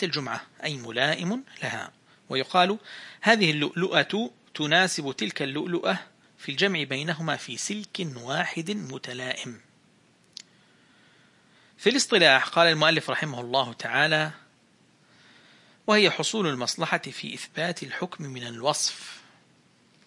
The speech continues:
كالحاجة مع البيع". تعريف المؤلف قريب جدًا من التعريف الذي مر معنا، قلنا: "هو كون الوصف مظنة لتحقيق الحكمة من الحكم".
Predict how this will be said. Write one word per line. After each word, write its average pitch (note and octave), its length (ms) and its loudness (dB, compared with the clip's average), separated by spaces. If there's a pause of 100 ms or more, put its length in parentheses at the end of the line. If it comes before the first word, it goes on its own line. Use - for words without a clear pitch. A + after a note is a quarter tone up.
(120)
كالحاجة C#3 600 -2
مع C3 320 -8
البيع". G2 280 -12 (1120)
تعريف A#3 240 6
المؤلف F3 520 0
قريب F3 300 -2
جدًا D3+ 240 -2
من C#3 80 -2
التعريف C#3+ 360 -2
الذي B2 160 -6
مر B2+ 200 -2
معنا، B2 460 -2 (380)
قلنا: C#3+ 300 2
"هو C#3+ 260 0
كون F#3+ 320 0
الوصف C#3 600 -2 (920)
مظنة F3+ 600 4 (280)
لتحقيق D#3+ 600 0
الحكمة G3 580 -4 (240)
من D#3+ 140 -2
الحكم". C3 380 0